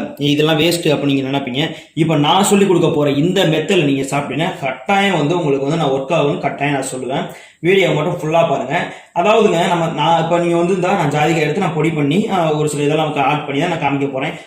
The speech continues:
இதே இது நீங்க நாட்டு மருந்து கடைகள்ல வந்து அப்படியே பொடி பண்ணி கிடைக்குது, நான் அப்படியே வாங்கி வந்து நான் ஆட் பண்ணி சாப்பிட்டுக்கிறேன் அப்படின்னு நீங்க சொல்லலாம். So நீங்க வந்து அப்படி சாப்பிடவே கூடாது. ஏன்னா நாட்டு மருந்து கடையில கிடைக்கிறது வந்து ஒரிஜினல் பொடியே கிடையாதுங்க.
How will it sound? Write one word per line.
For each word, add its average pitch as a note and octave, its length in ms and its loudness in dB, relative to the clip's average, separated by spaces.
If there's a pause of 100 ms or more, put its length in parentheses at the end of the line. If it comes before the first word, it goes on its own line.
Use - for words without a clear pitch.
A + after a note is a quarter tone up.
(120)
இதே G3 120 6
இது G#3+ 120 6
நீங்க F3+ 160 0
நாட்டு G3 200 2
மருந்து E3+ 240 0
கடைகள்ல C#3 340 2
வந்து D#3+ 220 2
அப்படியே G#3+ 360 0
பொடி F3 200 2
பண்ணி D3+ 160 2
கிடைக்குது, C3+ 340 0
நான் E3+ 100 0
அப்படியே F#3 300 0
வாங்கி D3+ 260 0
வந்து F#3 160 0
நான் E3+ 120 2
ஆட் E3 120 0
பண்ணி C#3+ 220 -2
சாப்பிட்டுக்கிறேன் C#3 460 -2 (320)
அப்படின்னு E3 260 0
நீங்க C3+ 200 0
சொல்லலாம். C3 400 -2
So C#3+ 60 -2 (540)
நீங்க F3+ 180 2
வந்து G3+ 140 4
அப்படி D#3+ 180 0
சாப்பிடவே D3+ 400 0
கூடாது. D3 260 0 (160)
ஏன்னா E3+ 220 2
நாட்டு F3 240 0
மருந்து D#3 240 0
கடையில C#3 260 0
கிடைக்கிறது D3+ 400 -2
வந்து E3 220 2
ஒரிஜினல் E3 400 0
பொடியே C#3+ 320 0
கிடையாதுங்க. C3 340 -2